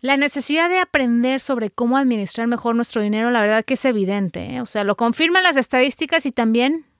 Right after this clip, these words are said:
lo puedes confirmar tú al platicar con tus amigos o familiares. ¿Cuántas personas entienden cómo hacer un presupuesto? ¿Cuáles son las condiciones óptimas para comprar casa? ¿Cómo ahorrar para el retiro?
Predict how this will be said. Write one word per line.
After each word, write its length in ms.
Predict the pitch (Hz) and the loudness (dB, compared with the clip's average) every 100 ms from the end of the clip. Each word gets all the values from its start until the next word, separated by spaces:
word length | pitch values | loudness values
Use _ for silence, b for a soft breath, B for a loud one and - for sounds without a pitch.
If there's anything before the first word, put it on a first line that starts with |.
| _ _ - | _ _ -14
lo 60 | |
puedes 260 | 226 370 381 | -2 0 0
confirmar 460 | 285 240 240 269 262 | -2 -2 2 2 2
tú 100 | 285 | -2
al 80 | |
platicar 400 | 269 233 202 220 | -2 -4 -4 -6
con 140 | 214 220 | -4 -6
tus 160 | 190 | -4
amigos 320 | 196 190 202 196 | -4 -2 -2 -4
o 40 | |
familiares. 640 | - 160 143 131 - - _ b b b b b b b | -6 -6 -6 -10 -14 -20 _ b b b b b b b
¿Cuántas 720 | - 294 320 294 - 330 330 | 0 4 4 2 2 2 2
personas 640 | - 254 220 240 247 254 - | 0 -2 0 0 0 0 0
entienden 920 | 208 196 - 233 233 240 254 247 247 | -2 -2 -2 0 2 2 2 2 0
cómo 240 | 233 220 220 | 0 -2 -2
hacer 180 | 226 | -2
un 80 | 220 | -4
presupuesto? 840 | 214 - 175 233 240 - 240 240 226 b b b b b b | -4 -8 -4 0 0 -2 -2 -2 -2 b b b b b b
¿Cuáles 240 | - 214 208 | -2 0 2
son 120 | 220 | 2
las 120 | 214 | 2
condiciones 520 | - 190 180 202 190 | 2 0 0 -2 2
óptimas 500 | 214 226 - 254 262 | 2 2 2 2 2
para 160 | - 214 | 0 -2
comprar 320 | 214 202 208 | -2 -2 -2
casa? 560 | - 240 - 262 254 220 | 0 -2 0 -4 -4 -4
¿Cómo 240 | - 226 | 2 4
ahorrar 540 | 233 196 185 190 214 226 | 4 2 2 4 4 2
para 140 | 220 | 0
el 100 | 185 | 0
retiro? 540 | 175 - 220 254 262 | -4 -2 0 2 2